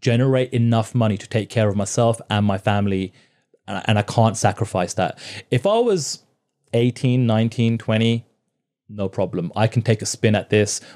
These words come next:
but I was just at, in, in a position where I had some serious responsibilities and I couldn't just say goodbye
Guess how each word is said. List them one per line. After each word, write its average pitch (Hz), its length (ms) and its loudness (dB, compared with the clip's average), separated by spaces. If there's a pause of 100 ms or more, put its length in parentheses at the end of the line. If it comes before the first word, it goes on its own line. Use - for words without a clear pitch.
but 110 320 -2 (300)
I 127 120 4
was 135 240 2
just 127 160 0 (180)
at, 113 220 -4
in, 127 160 2
in 117 160 4
a - 40 2
position 110 520 0
where 104 120 2
I 98 80 2
had 107 240 0
some 101 140 -4
serious 113 500 2
responsibilities 113 960 0 (300)
and 110 140 2
I - 20 0
couldn't 117 280 2
just - 340 -4
say 104 180 2
goodbye 101 500 2